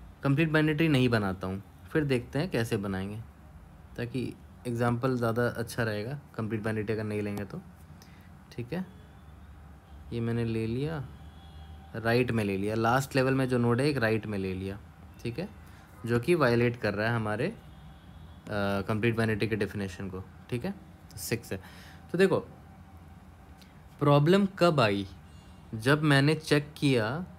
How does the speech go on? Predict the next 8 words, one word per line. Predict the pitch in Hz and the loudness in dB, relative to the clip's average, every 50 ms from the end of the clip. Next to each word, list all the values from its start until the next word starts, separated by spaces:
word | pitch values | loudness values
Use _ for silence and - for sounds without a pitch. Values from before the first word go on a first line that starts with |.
| - - - - | -20 -20 -12 -6
कि | - 135 | -4 -4
थ्री | 135 135 - - - 123 127 135 151 175 | -4 -4 -6 -6 -2 2 2 4 2 2
के | 175 - - 175 170 | 0 0 2 2 4
लेफ्ट | 160 143 135 135 139 143 - - | 4 4 4 4 2 2 -2 -4
चाइल्ड | - - 156 151 151 143 | 0 2 4 4 4 4
है | 113 117 117 | 2 2 2
ही | 117 131 160 | 4 4 4
नहीं, | 160 143 120 110 120 156 214 | 4 4 2 2 0 -2 -2